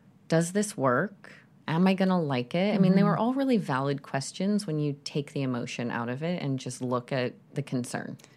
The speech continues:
Speaker 2: So I love that, you know, it does, you know, you do think about including people and, you know, "Can I afford this?"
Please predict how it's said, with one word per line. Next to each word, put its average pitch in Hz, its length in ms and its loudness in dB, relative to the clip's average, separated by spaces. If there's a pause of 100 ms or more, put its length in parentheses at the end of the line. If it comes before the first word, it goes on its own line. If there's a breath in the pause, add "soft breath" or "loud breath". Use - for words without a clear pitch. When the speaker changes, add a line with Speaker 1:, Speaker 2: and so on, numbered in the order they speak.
(100)
Speaker 2:
So - 200 2
I 214 200 2
love 190 400 4
that, 165 260 0
you 180 120 0
know, 147 320 -2 (460)
it 151 260 -2
does, 160 640 0 (480)
you 170 80 -2
know, 147 240 -4 (140)
you 180 120 2
do 170 180 0
think 151 200 -2
about 135 340 -4 (180)
including 151 480 -2
people 139 560 -4
and, 131 220 -6
you 147 100 -4
know, 139 140 -4
"Can 147 220 -6
I 147 120 -4
afford 147 400 -4
this?" - 200 -8